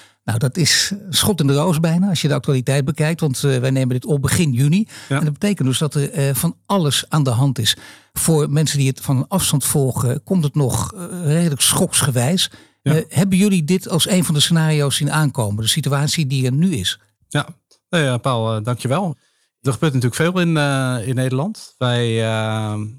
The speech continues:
Speaker 2: zijn natuurlijk al jaren druk met, eh, het, eh, investeren in ons net.
Speaker 1: Ja.
Speaker 2: En ja, wat we afgelopen jaren natuurlijk, eh, ook zien is, eh, dat daar een, eh, een enorme versnelling is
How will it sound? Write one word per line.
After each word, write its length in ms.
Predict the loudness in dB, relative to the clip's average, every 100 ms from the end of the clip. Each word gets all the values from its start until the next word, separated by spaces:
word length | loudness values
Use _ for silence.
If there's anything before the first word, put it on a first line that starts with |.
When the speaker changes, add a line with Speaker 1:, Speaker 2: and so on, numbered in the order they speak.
| -14
Speaker 2:
zijn 260 | -6 -2
natuurlijk 240 | -2 -4 -4
al 60 | -2
jaren 680 | 0 0 0 0 -2 -2 -2
druk 300 | -4 -4 -4
met, 280 | -4 -4 -2
eh, 320 | -2 0 -2
het, 260 | -4 -6 -4
eh, 280 | -2 0 -2
investeren 440 | -2 -4 -2 -2 0
in 100 | -2
ons 160 | -2
net. 300 | -2 -2 -4 -16 _ -20 -20
Speaker 1:
Ja. 240 | -8 -8 -8 _
Speaker 2:
En 380 | -4 -2 0 -2
ja, 200 | -2 -2
wat 160 | -2 -2
we 120 | -2
afgelopen 480 | -2 -4 -2 -2 0
jaren 320 | 0 0 -2
natuurlijk, 440 | -4 -4 -6 -6 -4
eh, 220 | -4 -2 -4
ook 140 | -6
zien 360 | -4 -2 -2 -2
is, 300 | -4 -4 -2
eh, 80 | -4
dat 200 | -2 -4
daar 200 | -2 -2
een, 180 | -2 -2
eh, 160 | -2 -2
een 180 | -2 -2
enorme 480 | 0 0 0 -2 -6
versnelling 580 | -4 -6 -2 -2 0 -2
is 280 | -4 -6